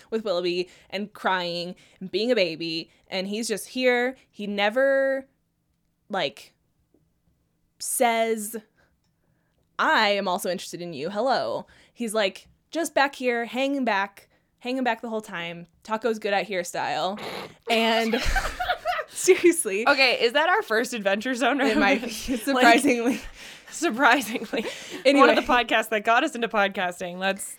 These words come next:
Speaker 2: oh God.
Speaker 1: Anyway, and then he, you know, he's doing all this stuff, and obviously Eleanor is, like, fully aware, and Marianne is oblivious. But then he goes to get her mom, and he, like, blurts out that he loves her.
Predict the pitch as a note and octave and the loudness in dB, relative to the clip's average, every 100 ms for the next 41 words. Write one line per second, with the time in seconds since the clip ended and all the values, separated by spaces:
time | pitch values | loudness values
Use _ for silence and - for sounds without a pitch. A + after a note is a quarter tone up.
0 | - G3+ G3 F#3+ F3+ D#3 D#3+ - A#3+ A3 | -4 0 0 -2 -6 -4 -4 0 0 2
1 | F#3+ F3 - - A#3+ B3+ D#4+ D#4+ D4 D4+ | 0 0 -2 -2 0 2 2 0 -2 -6
2 | _ - B3+ A#3+ A#3+ A#3 - _ - - | _ -12 -8 -6 -4 -6 -8 _ -20 -20
3 | - B3+ G#3+ A#3+ C#4 F#4+ F#4 D4 C#4 - | -6 -2 0 -2 0 0 0 0 -2 -2
4 | G3 A3+ A#3+ D4+ D4 D4 C4+ G#3+ G3+ F#3+ | -4 -2 -2 0 -2 -4 0 2 2 0
5 | E3+ F3 D#3+ - - C4 A3+ F3 E3 C#3+ | -4 -4 -6 -6 -4 2 2 2 -2 -2
6 | D#2 - A3+ C4+ C4 A#3 G#3 G3+ - D#3 | -4 -6 -2 0 0 0 -2 -6 -8 -8
7 | D#2+ - - - - - - _ _ _ | -8 -12 -16 -20 -20 -20 -20 _ _ _
8 | - B3+ B3+ C4 B3+ B3+ B3+ - _ A3 | -2 0 0 0 0 -2 -6 -10 _ -6
9 | B3+ A3+ C4+ D4 D#4 D#4 C4 A#3 - C#4+ | -4 0 2 2 0 -4 -6 -12 -12 -6
10 | C#4+ A#3 G#3+ G#3 A#3 G#3 F#3 F3 F3 F#3 | -4 -2 -6 -4 -4 -4 -6 -8 -10 -10
11 | G3+ G3 F3+ - F#3 G#3 A#3 - G3 - | -8 -8 -8 -6 -4 -2 -4 -2 -4 -4
12 | F#3+ G#3+ F#3+ D3+ - F3 B2 C3+ | -10 -6 -4 -4 -6 -10 -10 -10